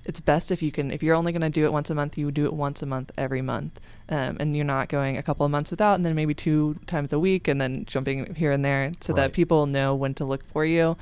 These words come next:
Speaker 1: um, and know you can be reliable, um, on that front.
Speaker 2: So as a business owner, I'm sitting back and I'm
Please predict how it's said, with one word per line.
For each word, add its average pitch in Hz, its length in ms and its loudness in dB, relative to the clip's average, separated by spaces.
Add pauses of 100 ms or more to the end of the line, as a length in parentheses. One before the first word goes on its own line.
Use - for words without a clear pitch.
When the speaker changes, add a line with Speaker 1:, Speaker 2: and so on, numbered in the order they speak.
(320)
Speaker 1:
um, 135 400 -2
and 139 380 -2
know 160 240 6
you 143 180 2
can 147 160 -6
be 139 140 -2
reliable, 131 680 0
um, 156 440 -4 (180)
on 139 120 -2
that 123 180 -2
front. - 260 -8 (800)
Speaker 2:
So - 160 0
as 120 80 2
a 120 80 2
business 139 340 0
owner, 113 260 -2
I'm 104 120 -2
sitting 120 300 -4
back 104 260 -2
and 98 80 -4
I'm 95 240 -6